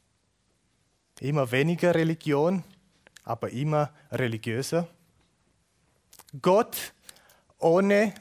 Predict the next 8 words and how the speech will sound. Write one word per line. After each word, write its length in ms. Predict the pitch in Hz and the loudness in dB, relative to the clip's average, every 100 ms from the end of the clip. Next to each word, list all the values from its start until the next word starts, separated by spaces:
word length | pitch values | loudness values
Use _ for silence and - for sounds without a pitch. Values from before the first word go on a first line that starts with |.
| - | -12
Religion? 800 | 151 170 180 175 170 165 196 240 - _ _ _ _ _ _ _ - - | -2 0 0 -2 0 2 2 -2 -8 _ _ _ _ _ _ _ -20 -10
Glaube 760 | - 175 185 208 247 226 220 233 - | 0 4 6 6 4 2 2 0 -6
ohne 400 | 127 147 180 190 | -2 0 2 2
Religion? 600 | 185 185 175 156 160 220 - _ _ _ _ _ _ _ _ _ _ _ _ _ _ _ _ _ _ _ | 0 -2 -2 0 2 0 -6 _ _ _ _ _ _ _ _ _ _ _ _ _ _ _ _ _ _ _
Wer 120 | 135 | -2
hat 200 | 139 156 | 0 0
schon 160 | - 151 | 0 0
mal 260 | 143 139 | 2 0